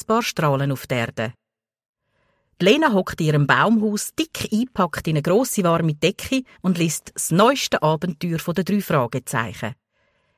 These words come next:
Sie liebt Geschichten rund um den Justus, den Peter und den Bob. Wenn's irgendwie geht, verzieht sie sich in ihr Baumhaus und steckt die Nase in ein Buch. Das Baumhaus hat sie mit ihrer Mami gebaut.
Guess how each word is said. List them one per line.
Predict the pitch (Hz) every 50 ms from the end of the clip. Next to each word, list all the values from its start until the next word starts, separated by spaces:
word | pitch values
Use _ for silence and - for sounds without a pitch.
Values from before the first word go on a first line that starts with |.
| _ _
Sie | - - - 175
liebt | 160 175 190 233 285 208 151 - - -
Geschichten | - - 143 - - - 165 151 151
rund | 143 139 135
um | 143 147 143
den | 160 165
Justus, | 165 156 147 - - - 147 -
den | - 156 151
Peter | - 170 160 151 - 143
und | 147 147 139 156
den | 147
Bob. | - 151 131 123 - - - _ _ _ _ _ _ _ _ -
Wenn's | 170 170 170 - - -
irgendwie | 262 330 370 - 320 269 220 214 208 185
geht, | - 156 147 170 202 208 - -
verzieht | - 175 147 - - 233 254 311 - -
sie | 262
sich | 226 - 220 202 -
in | 180 160
ihr | 147 139 - - -
Baumhaus | 147 139 147 175 202 214 196 208 196 202 - - - _ _ _ _
und | - 220 254 -
steckt | - - - 156 - - - - -
die | 170
Nase | 151 123 120 -
in | 143 139 131 131
ein | 135 - -
Buch. | - 123 117 104 101 - - - - - _ _ _ _ _ _ _ _ _ _ _ _ _ _ _ _ _ _ _ _ _ _ _ _ -
Das | - - -
Baumhaus | 190 175 180 240 277 285 254 262 262 - -
hat | 196 - -
sie | - 190
mit | 190 185
ihrer | 208 208 226
Mami | 220 180 151 156 165
gebaut. | 165 151 - 151 131 123 113 - _ - -